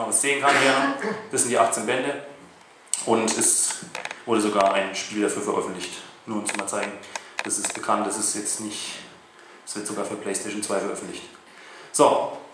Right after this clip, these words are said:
jetzt haben wir hässlichen Zeichenstil gesehen. Jetzt muss ich wieder die Leute bei der Stange halten, deswegen machen wir ein bisschen was Hübscheres.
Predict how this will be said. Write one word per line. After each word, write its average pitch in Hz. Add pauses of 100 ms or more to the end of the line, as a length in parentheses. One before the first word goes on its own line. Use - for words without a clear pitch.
(520)
jetzt 120
haben 135
wir 120 (280)
hässlichen 139
Zeichenstil -
gesehen. 101 (600)
Jetzt 120
muss 117
ich 120
wieder 123
die 117
Leute 113
bei 117
der -
Stange 151
halten, 107
deswegen 117
machen 120
wir 131
ein 127
bisschen -
was 123
Hübscheres. -